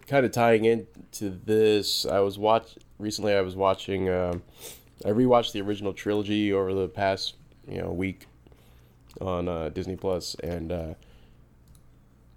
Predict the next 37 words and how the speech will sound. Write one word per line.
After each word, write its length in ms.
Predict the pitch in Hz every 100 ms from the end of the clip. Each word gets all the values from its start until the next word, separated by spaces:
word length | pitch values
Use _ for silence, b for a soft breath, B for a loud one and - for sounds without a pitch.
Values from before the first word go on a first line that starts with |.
| _
one 240 | - 131 123
thing 300 | 113 107 92
I'm 220 | 101 101
noticing 460 | - 113 110 - 107
now 180 | 104 104
watching 420 | 98 101 - 98
the, 300 | 95 92 92
the 60 | 85
Mandalorian 540 | 95 92 87 104 107 95
is, 160 | 98
like, 240 | 110 101 -
there's, 200 | 107 110
like, 200 | 110 - - _
a 60 | 101
lot 220 | 120 151
of 120 | 113
reference, 540 | 104 113 - 147 143 -
like, 200 | 104 101
a 20 |
lot 140 | 120 170
of 60 |
little 120 | 170 139
things 260 | 139 139 135
in, 80 | 123
like, 160 | 98
the 80 | -
background, 540 | 87 98 107 - 127 127
little 160 | 120 107
details 580 | 107 110 - 127 131
I 80 | 107
probably 260 | 101 113 113
would 80 | 107
have 80 | 101
never 400 | 104 104 110 110 - - - _
noticed 640 | - 101 98 113 123 - - - b b b b - - - -
that, 260 | - 101 78
like, 300 | 95 95 -